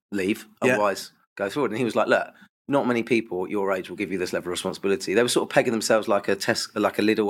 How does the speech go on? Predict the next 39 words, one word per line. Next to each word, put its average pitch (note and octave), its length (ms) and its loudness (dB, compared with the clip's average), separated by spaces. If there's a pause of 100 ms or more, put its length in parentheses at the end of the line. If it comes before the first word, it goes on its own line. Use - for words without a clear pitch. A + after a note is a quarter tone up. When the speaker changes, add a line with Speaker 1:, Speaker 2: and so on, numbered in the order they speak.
Speaker 1:
Aldi A2 260 4
scheme. C3 400 0 (200)
Speaker 2:
Yeah, D#3+ 240 6
Speaker 1:
You D#3+ 80 2
know, D#3+ 60 4
Speaker 2:
yeah, D#3+ 120 6
Speaker 1:
like, - 80 4
Speaker 2:
yeah. D3 60 2
Speaker 1:
where G#2+ 80 2
you G#2+ 80 2
get - 300 2
responsibility F#2+ 580 0
quick. - 440 2 (200)
Speaker 2:
Yeah. B2 220 6
Speaker 1:
And - 80 -10
all G#2 80 4
that G2 120 2
sort - 140 -4
of - 40 -6
stuff. - 300 -2 (480)
And B2 100 6
I C3+ 60 10
was B2+ 140 4
like, A#2+ 240 8 (180)
"Do - 160 -4
you A#3 80 6
know D3 60 0
what? - 100 -6
That's - 220 -6
really B2+ 280 4
interesting." F#2 500 0
So G2 320 4 (120)
get - 220 0
big A#2 160 4
team, F#2+ 480 2 (100)
customer G#2+ 340 2
exposure. F2+ 800 2
Speaker 2:
Yeah. A2+ 240 4 (300)
Speaker 1:
Um, F#2 560 2